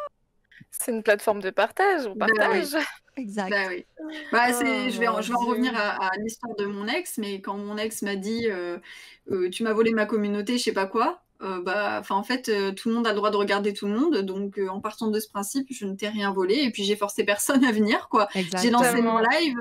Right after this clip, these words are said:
Speaker 2: et venu qui voulait venir, et ça s'arrête là.
Speaker 1: Mm.
Speaker 4: Mais oui.
Speaker 1: Il y a quelqu'un
Speaker 2: Voilà.
Speaker 1: dans mon, dans mon chat qui dit : « La communauté Twitch est pas mal de ce côté-là, j'ai l'impression qu'il y a pas trop de concurrence entre streamers comparé à YouTube,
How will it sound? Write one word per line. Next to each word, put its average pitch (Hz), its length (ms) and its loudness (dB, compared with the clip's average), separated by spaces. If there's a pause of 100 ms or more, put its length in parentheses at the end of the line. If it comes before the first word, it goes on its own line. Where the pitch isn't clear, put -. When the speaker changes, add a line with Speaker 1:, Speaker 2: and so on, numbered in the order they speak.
(120)
Speaker 2:
et 226 160 0
venu 240 340 6
qui 294 220 0
voulait 226 280 2
venir, 220 260 2 (100)
et 214 200 0
ça 208 140 -8
s'arrête 190 340 -8
là. 214 120 -8 (640)
Speaker 1:
Mm. 247 160 0 (300)
Speaker 4:
Mais 254 160 4
oui. 277 140 4
Speaker 1:
Il 254 40 6
y 247 40 8
a - 20 2
quelqu'un 240 320 4
Speaker 2:
Voilà. 262 160 4
Speaker 1:
dans 226 100 -2
mon, 220 260 -2
dans 226 160 4
mon 220 140 0
chat 285 160 4
qui - 200 -10
dit : « 247 160 -8
La 233 160 6
communauté 262 420 -2
Twitch - 320 -4
est 247 60 2
pas 214 160 4
mal 262 180 4
de 240 80 0
ce 233 100 -6
côté-là, 233 420 2
j'ai 269 100 -2
l'impression 226 480 -2
qu'il 269 120 -2
y 202 40 6
a 202 40 4
pas 247 180 4
trop 302 180 -6
de - 40 -12
concurrence 254 480 -2
entre 233 260 -6
streamers 254 520 -2
comparé 226 400 0
à 226 140 4
YouTube, 226 520 -6